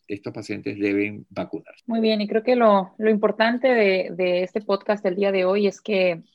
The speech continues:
Speaker 2: este, antes de tomar cualquier decisión, como usted, como usted comentó al principio, pues es una decisión personal y también que las personas consulten a su médico por si tienen alguna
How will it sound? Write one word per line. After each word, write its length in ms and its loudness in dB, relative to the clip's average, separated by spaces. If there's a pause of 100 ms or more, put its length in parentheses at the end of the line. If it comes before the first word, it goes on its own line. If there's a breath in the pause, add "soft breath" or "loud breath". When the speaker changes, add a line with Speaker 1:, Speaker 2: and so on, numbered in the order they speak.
Speaker 2:
este, 680 -6 (260)
antes 280 4
de 120 4
tomar 260 0
cualquier 320 0
decisión, 540 -4
como 200 -2
usted, 480 0
como 180 -6
usted 180 -4
comentó 300 -2
al 80 2
principio, 460 0
pues 180 -4
es 120 -4
una 160 -4
decisión 380 -10
personal 580 -6
y 80 0
también 500 -6 (540 soft breath)
que 100 4
las 160 6
personas 360 0
consulten 400 0
a 40 2
su 140 -6
médico 440 -2
por 180 -6
si 100 -6
tienen 360 -4
alguna 680 0